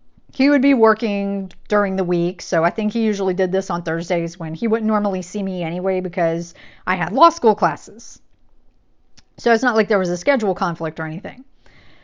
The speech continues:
But I do remember I went maybe a couple of times, and one time I think I was sitting in his lap, and this was, like, back in the early days of our relationship, so we were always, like, really dov-,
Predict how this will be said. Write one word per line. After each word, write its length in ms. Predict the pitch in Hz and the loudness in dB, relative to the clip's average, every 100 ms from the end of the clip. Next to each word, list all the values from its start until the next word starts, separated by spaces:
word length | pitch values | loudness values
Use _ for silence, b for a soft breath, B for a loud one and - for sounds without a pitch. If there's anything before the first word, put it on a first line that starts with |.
| b b b | b b b
But 80 | 240 | 4
I 40 | |
do 160 | 254 440 | 6 6
remember 440 | 415 339 330 320 302 | 6 4 6 8 10
I 120 | 262 | 8
went 280 | 254 262 226 | 6 2 2
maybe 280 | 240 277 277 | 2 2 2
a 60 | |
couple 300 | - 214 277 | 2 2 2
of 100 | 294 | 0
times, 480 | 330 311 320 320 254 | 2 2 2 0 0
and 100 | 233 | 2
one 140 | 220 | 2
time 220 | 240 269 247 | 4 4 4
I 60 | |
think 180 | 240 240 | 2 4
I 80 | 233 | 4
was 120 | 262 | 2
sitting 260 | - 269 294 | 0 2 2
in 120 | 277 | 2
his 180 | 247 190 | 0 2
lap, 420 | 190 185 208 202 | 4 6 4 2
and 100 | 202 | -2
this 160 | 214 | -2
was, 100 | 262 | -2
like, 160 | 240 208 | -2 0
back 240 | 180 196 | 0 0
in 80 | 220 | 0
the 80 | 202 | -2
early 300 | - 190 196 | 0 0 2
days 240 | 196 202 | 2 2
of 60 | 196 | 2
our 120 | 190 | 4
relationship, 640 | 190 175 175 208 208 220 214 | 4 2 -2 -4 0 0 0
so 120 | 196 | -4
we 100 | 185 | 0
were 80 | 190 | 4
always, 220 | 185 190 | 4 2
like, 160 | 185 180 | -2 -2
really 220 | 190 185 | 0 2
dov-, 220 | 190 | 0